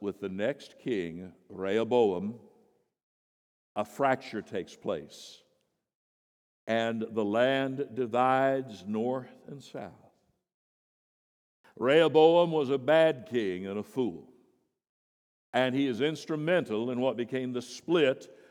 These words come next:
so that you had the northern kingdom Israel with its capital at Samaria,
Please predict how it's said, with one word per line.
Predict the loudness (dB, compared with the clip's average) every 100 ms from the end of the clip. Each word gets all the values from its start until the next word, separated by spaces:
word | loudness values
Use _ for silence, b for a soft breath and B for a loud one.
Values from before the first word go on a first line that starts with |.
| B
so | -4
that | -4 -2
you | 0
had | 0
the | 0
northern | 4 4 4 -2 -2
kingdom | -4 -2 -2
Israel | 2 0 2 6 8 8 8
with | 4 2
its | 2 2 -2
capital | 0 2 2 -2 -4 -2 0
at | 0 -2
Samaria, | -4 -8 0 2 2 2 0 -2